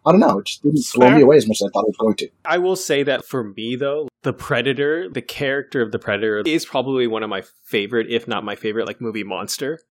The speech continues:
Speaker 3: Like,
Speaker 2: Yeah.
Speaker 3: I love the visual of it. I love the sound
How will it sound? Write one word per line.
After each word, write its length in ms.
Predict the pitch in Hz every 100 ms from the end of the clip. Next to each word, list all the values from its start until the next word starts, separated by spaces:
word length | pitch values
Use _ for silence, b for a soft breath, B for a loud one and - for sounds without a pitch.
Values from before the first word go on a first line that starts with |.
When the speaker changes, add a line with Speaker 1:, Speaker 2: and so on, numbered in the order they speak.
| _ _ _ _ -
Speaker 3:
Like, 160 | 123 90
Speaker 2:
Yeah. 160 | 82
Speaker 3:
I 120 | 110 117
love 460 | 113 110 104 98
the 80 | 113
visual 540 | 98 151 147 165 147 151
of 160 | 135
it. 200 | 139 135 -
I 100 | 117
love 540 | 113 110 110 101 _ -
the 200 | 135 127
sound 680 | - - 113 135 143 131